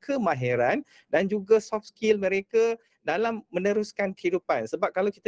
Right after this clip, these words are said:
tengok pekerja ekonomi gig yang majoriti, yang majoriti maksudnya yang kita nampak hari-hari di jalanan ataupun yang kita gunakan servis mereka, tidak ada kelestarian kerjaya, maksudnya peningkatan kerjaya. Kalau mereka sekarang bermula sebagai,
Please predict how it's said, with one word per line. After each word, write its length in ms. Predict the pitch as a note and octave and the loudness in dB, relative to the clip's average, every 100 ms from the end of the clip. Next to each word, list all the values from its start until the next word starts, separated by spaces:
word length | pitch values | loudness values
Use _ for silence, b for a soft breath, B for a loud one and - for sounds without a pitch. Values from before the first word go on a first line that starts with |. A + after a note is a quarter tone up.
| G3 | -2
tengok 320 | G#3 B3 - | -2 -2 -6
pekerja 240 | D#3 F#3+ | -4 0
ekonomi 400 | F#3+ F#3 F#3 F#3 | 0 0 -2 -2
gig 240 | F3+ G3+ D#3 | -4 -4 -2
yang 80 | D#3 | 0
majoriti, 640 | D3+ F3 F3+ F#3 F3+ A#2+ - | 0 0 -2 -4 -6 -6 -4
yang 160 | D3 | -2
majoriti 480 | D3 D3+ F3 F#3 A#3 | 0 0 -2 -2 -4
maksudnya 400 | D#3+ C#3 E3+ G3+ | -4 -4 -2 0
yang 80 | F#3 | -2
kita 240 | D3+ - | -4 -2
nampak 320 | F3 E3 - D#3+ | -2 -2 -2 -4
hari-hari 560 | E3+ E3 F3 G#3 G#3 - B B | 0 0 0 -2 -4 -6 B B
di 240 | C3 D3 D3 | -2 0 2
jalanan 640 | C#3 C#3+ D#3 G3+ G#3 F#3+ | 0 0 -2 -2 -2 -4
ataupun 480 | C#3+ D3 - E3 D#3+ | -4 -4 -2 -2 -2
yang 160 | D3+ C#3 | -4 -2
kita 320 | D3 D3+ C#3+ C3+ | 0 0 0 -2
gunakan 400 | E3 A#3+ G#3+ F3 | 0 0 -2 -8
servis 320 | D3+ D3+ - | -6 -6 -6
mereka, 480 | A#2 A2+ - A#3 D#4+ b b b b | -6 -6 2 2 2 b b b b
tidak 320 | - G#3 C4+ - | -4 0 0 -2
ada 260 | F3 F3 G#3+ G#3 | -8 0 -2 0
kelestarian 800 | F3 F3+ - E3+ F3+ G3 F#3+ - | -4 -4 -4 -4 0 0 -2 -2
kerjaya, 560 | E3 D#3+ F3 F3 C3 | -2 0 0 2 0
maksudnya 400 | C3+ C#3 F3+ G#3 | -4 -4 -2 -2
peningkatan 480 | - F3 F3 F#3 F#3 | -2 -4 -2 -4 -4
kerjaya. 480 | E3+ D#3+ F#3+ D#3+ A2 C#3+ | -2 0 2 0 -2 -2
Kalau 400 | E3+ F#3 E3 _ - | 0 0 -2 _ -4
mereka 300 | D3 D#3 G3 | -2 0 -2
sekarang 340 | - E3 G#3 | -2 -4 -2
bermula 400 | F3+ D#3+ E3+ F#3+ | -2 -4 -2 -2
sebagai, 680 | F3+ D#3 D#3 D#3 D#3+ D#3+ | -2 -2 -2 0 0 0